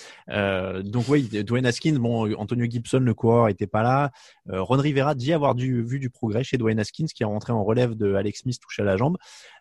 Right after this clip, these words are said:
Mais, euh, mais voilà, Grégory, euh, encore une fois, il y a, il y a pas grand-chose à dire là-dessus. Washington gagne avec cent quatre-vingt-treize yards en attaque.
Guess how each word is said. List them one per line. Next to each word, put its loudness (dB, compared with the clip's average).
Mais, -2
euh, 2
mais -2
voilà, 6
Grégory, 0
euh, 2
encore -4
une -4
fois, 2
il -2
y 2
a, 0
il -6
y -2
a -4
pas -6
grand-chose -4
à 2
dire 2
là-dessus. 0
Washington 0
gagne 2
avec 0
cent -8
quatre-vingt-treize -2
yards 2
en -2
attaque. 0